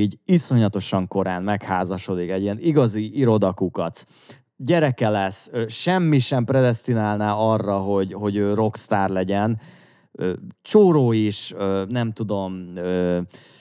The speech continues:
tehát ilyen totál kispolgári életet él, ja, és még beteg is mellette, mert ugye, mm, tehát azért abban az időben még igazából nem nagyon tudnak, ö, ö, mit csinálni a hasonló pszichés betegségekkel, mint ami neki van.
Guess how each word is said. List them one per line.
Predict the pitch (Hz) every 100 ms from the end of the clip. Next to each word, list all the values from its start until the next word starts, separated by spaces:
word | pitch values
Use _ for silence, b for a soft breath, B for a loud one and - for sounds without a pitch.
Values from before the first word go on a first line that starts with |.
| B B - -
tehát | - 143
ilyen | 151
totál | 185 180 127
kispolgári | 147 - 135 117 110 107 104 104
életet | 123 110 101 95 135
él, | 123
ja, | 113
és | 101
még | 101
beteg | 92 127 127 107
is | 101 -
mellette, | 95 92 87 95
mert | 90 85
ugye, | 82 85 82 82
mm, | 85 92 80 80 76 80
tehát | 80 85
azért | 90 87 92
abban | 92 98 101
az | 90
időben | 95 92 90 90 87
még | 90 85
igazából | 87 90 87 85 87 90 87
nem | 87 90
nagyon | 90 87 87
tudnak, | 87 87 87 87
ö, | 98 87 90 B B B B B B B -
ö, | 95 95
mit | 101
csinálni | - 101 92 95
a |
hasonló | 92 107 104 92
pszichés | - 98 90
betegségekkel, | 95 98 92 - 95 90 -
mint | 92 87
ami | 95
neki | 101 98 -
van. | 95 117 135